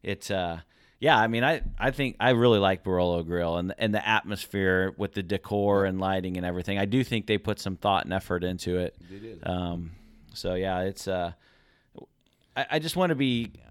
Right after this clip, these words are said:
Speaker 1: I don't know if this is the right wor-, term, but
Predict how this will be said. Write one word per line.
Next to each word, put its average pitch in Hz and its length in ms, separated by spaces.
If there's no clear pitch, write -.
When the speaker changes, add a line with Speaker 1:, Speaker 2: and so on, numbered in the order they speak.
Speaker 1:
I - 580
don't 123 100
know 110 100
if 98 100
this 101 180
is 90 100
the 92 60
right 90 200
wor-, 90 160
term, 92 300
but 90 140